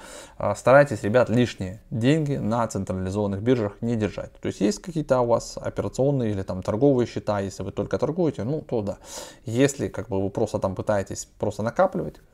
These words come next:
используете централизованные биржи в виде мультивалютного кошелька, это не лучшее решение. Купите себе Trezor или купите себе Ledger,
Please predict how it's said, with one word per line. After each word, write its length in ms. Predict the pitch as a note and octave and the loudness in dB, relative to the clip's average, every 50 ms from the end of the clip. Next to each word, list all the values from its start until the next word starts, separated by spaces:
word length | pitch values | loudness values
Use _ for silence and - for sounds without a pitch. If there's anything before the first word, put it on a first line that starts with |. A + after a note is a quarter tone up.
| - - - - | -20 -18 -10 -8
используете 640 | B2 A2 - - A#2+ G#2 G2 F#2+ G2 F2+ - G2 | -8 -6 -4 0 0 0 0 0 -4 -6 -6 -8
централизованные 680 | - - G#2+ G2+ G#2 G2+ G2+ G#2 G#2 G#2+ G2+ G2 G2 F#2+ | -8 -8 -8 -4 -2 -2 0 0 0 0 -2 -2 -2 -2
биржи 300 | G2+ A2 G#2+ - G#2+ G2 | -4 -4 -4 -4 -4 -4
в 20 | |
виде 240 | G2 G#2+ G2+ G2 G2 | -2 0 0 0 0
мультивалютного 580 | F#2 G2 G2 - G2 G2+ G2 G2 F#2+ G2 G2 F#2+ | -2 -4 -4 -2 -2 -2 -2 -2 -4 -4 -6 -4
кошелька, 460 | - A2 - C3 C#3 - F3 E3 - | -4 -4 -4 -4 -2 0 0 0 2
это 200 | - C3 - A#2+ | 0 0 0 0
не 80 | A2+ A#2 | -2 0
лучшее 280 | G#2 G#2 - - F#2 - | -2 -4 -4 -6 -10 -10
решение. 240 | - - - - - - - | -10 -14 -18 -20 -20 -12 -4
Купите 340 | - C#3+ C#3 E3+ C3 A#2 G#2+ - | -2 -2 0 0 0 -2 -2 -12
себе 160 | - F#2+ G2 | -12 -10 -2
Trezor 400 | - - F#3 G3 E3+ D#3 - - - | 0 2 4 4 2 0 -2 -8 -10
или 140 | - G#2 | -10 -10
купите 320 | G2 - - - G2+ - - | -10 -10 -12 -14 -14 -14 -12
себе 180 | - C3 B2+ | -6 -2 0
Ledger, 300 | C#3+ E3+ F#3 F#3 E3+ A2+ | 2 2 2 0 -2 -6